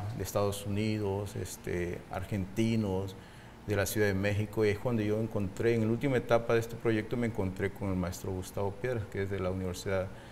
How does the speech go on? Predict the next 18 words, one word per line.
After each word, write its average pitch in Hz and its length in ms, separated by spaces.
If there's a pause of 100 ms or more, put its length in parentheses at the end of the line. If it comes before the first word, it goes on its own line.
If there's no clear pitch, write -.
(400)
de 87 460
San 101 160
Carlos, 113 500
y, 95 220
y 98 420
él, 98 280
estuve 104 300
con 104 180
él 104 60
seis 101 260
años 101 280
estudiando, 101 560
entonces 107 480 (140)
prácticamente 107 420
recibí 107 320
muchos 127 340
conocimientos 107 540
académicos. 107 560